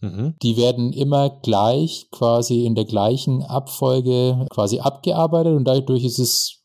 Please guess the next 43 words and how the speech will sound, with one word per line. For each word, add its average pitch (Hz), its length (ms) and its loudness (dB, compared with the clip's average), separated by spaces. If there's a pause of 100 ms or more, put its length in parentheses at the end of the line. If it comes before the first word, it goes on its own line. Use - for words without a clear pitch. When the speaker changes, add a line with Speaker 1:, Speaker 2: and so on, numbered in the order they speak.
Speaker 2:
reproduzierbar, 156 1160 0
liefert 131 260 -2
immer 120 140 -2
das 120 140 -4
gleiche 110 220 0
Ergebnis, 165 800 0
fehlerfrei, 170 760 2
also 113 220 0
da 104 80 0
passiert - 480 -6
kein 107 240 -2
menschlicher 104 400 -2
Fehler, 143 480 -2
weil's 113 520 0
halt 113 300 0
von 113 440 -2
einer 113 260 0
Maschine 107 640 -2
umgesetzt 110 680 -2
wird. 95 360 -6
Und 113 260 0
weil 107 120 0
eine 113 140 0
Maschine 131 440 0
einfach 127 300 -2
mehr, 113 560 2
also 127 240 -4
in 117 80 -2
vielen 120 240 -2
Fällen 113 480 -2
mehr 117 360 2
Rechenpower 117 640 0
hat, 185 220 -2
kann 127 180 0
die 131 100 0
das 120 160 -2
auch 113 220 0
schneller 120 460 0
durchführen 117 640 -2
wie 101 80 -4
jetzt - 220 -4
ein 98 80 -2
Mensch. 90 440 -6